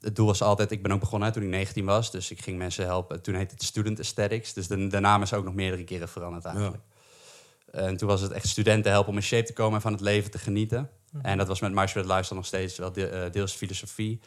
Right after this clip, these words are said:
Speaker 1: En ook van hoe kun je nog steeds uit eten gaan. Hoe kun je nog steeds een drankje doen
Speaker 2: Mhm.
Speaker 1: en in shape komen. En dat is bij Daily Wins nog steeds belangrijk. Maar het gaat nu veel meer om gezondheid. En shredded, dat past niet bij gezondheid.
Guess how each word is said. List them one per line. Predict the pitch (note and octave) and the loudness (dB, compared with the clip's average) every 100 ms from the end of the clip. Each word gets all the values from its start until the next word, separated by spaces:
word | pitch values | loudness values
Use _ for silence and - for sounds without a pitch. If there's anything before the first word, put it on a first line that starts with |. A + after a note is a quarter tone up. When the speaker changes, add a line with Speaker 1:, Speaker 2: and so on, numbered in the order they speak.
| - _ | -20 _
Speaker 1:
En | F#2 F2+ | -6 -2
ook | F2+ | -2
van | - F#2 | -2 -2
hoe | F#2 | 0
kun | F2+ | -2
je | |
nog | F2+ | -2
steeds | F#2 F2 F2 | -4 -6 -8
uit | F2 | -10
eten | F2+ F2+ | -10 -10
gaan. | F#2 E2 F2 | -10 -10 -12
Hoe | F#2+ | -12
kun | F2 | -10
je | |
nog | F2 | -10
steeds | - F2 F#2 | -10 -12 -12
een | - G#2+ | -8 0
drankje | G#2 A2 G#2+ | 4 4 2
doen | G#2+ G#2 G2+ | 2 2 0
Speaker 2:
Mhm. | - F#2 | -8 -2
Speaker 1:
en | G2 | 0
in | G2+ | 2
shape | - G2 F#2+ | 2 2 2
komen. | F#2 F2+ G2 A#2+ - - - | 2 2 0 -4 -10 -20 -6
En | F#2+ | -2
dat | G#2 | 0
is | G#2 | 2
bij | G#2+ | 4
Daily | G#2+ A2+ | 6 6
Wins | G#2+ G2+ | 4 2
nog | G#2 | -2
steeds | - G#2+ F#2+ | 0 0 2
belangrijk. | F2+ F2 F2 | 0 0 0
Maar | F2+ | -2
het | - | 0
gaat | G2+ | 2
nu | G2 | 2
veel | F#2 G#2 | 0 0
meer | F#2+ F#2+ | 2 0
om | F#2+ F#2+ | -2 -6
gezondheid. | - G#2 F#2 F#2+ F2 E2 E2 - _ _ _ - | -2 -2 0 -2 -2 -4 -8 -14 _ _ _ -12
En | - F2+ F2+ E2+ - | -2 0 0 -4 -6
shredded, | - - G#2 G#2+ G2+ - F#2 | -6 2 4 4 2 -2 -8
dat | F#2 | -2
past | G2+ F#2+ | -2 0
niet | G2 | -2
bij | F2+ F2+ | -2 -2
gezondheid. | F2+ G2 F#2 F2 E2+ E2+ | -2 -4 -4 -6 -8 -10